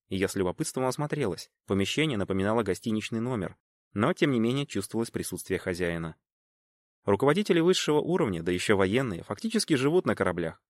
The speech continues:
и наверняка приспосабливают интерьер под себя хотя бы минимально.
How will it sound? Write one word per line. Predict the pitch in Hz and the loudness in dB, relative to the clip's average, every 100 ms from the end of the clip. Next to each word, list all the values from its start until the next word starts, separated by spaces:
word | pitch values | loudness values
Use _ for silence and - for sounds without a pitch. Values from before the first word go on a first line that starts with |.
| _ | _
и | - | -2
наверняка | 98 95 101 110 185 | 2 4 4 2 0
приспосабливают | - 139 139 - 143 131 120 117 | 0 -2 0 2 0 2 2 0
интерьер | 101 101 117 | -2 0 0
под | - 107 | 0 -2
себя | - 107 120 | -2 0 0
хотя | 85 92 | -2 -6
бы | 85 | -4
минимально. | 90 87 92 104 82 | -4 -2 0 -2 -4